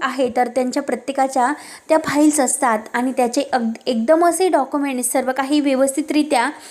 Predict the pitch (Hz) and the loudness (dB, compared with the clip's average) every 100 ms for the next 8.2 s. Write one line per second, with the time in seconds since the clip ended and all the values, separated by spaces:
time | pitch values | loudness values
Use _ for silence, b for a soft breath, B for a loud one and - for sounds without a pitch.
0 | B B B - 285 277 302 302 240 294 | B B B -4 0 2 2 0 -2 -2
1 | 339 359 320 320 262 240 - 262 294 269 | 0 0 0 0 0 -2 -4 -2 -2 -2
2 | 262 311 302 302 254 247 285 277 247 277 | 0 2 2 0 -2 0 0 2 0 0
3 | - - 254 247 262 277 311 B B - | -4 -2 -2 -2 0 0 -2 B B -4
4 | 226 254 277 285 311 294 254 269 262 277 | 0 2 4 4 4 2 -2 -4 0 0
5 | 269 - 247 254 262 294 277 302 302 269 | 0 -4 0 0 0 -2 0 2 2 2
6 | 247 247 220 208 208 B B B 247 269 | 0 0 2 2 0 B B B 0 4
7 | 311 311 262 254 269 - 254 226 294 269 | 4 4 -2 0 0 0 -2 0 2 2
8 | 220 | 2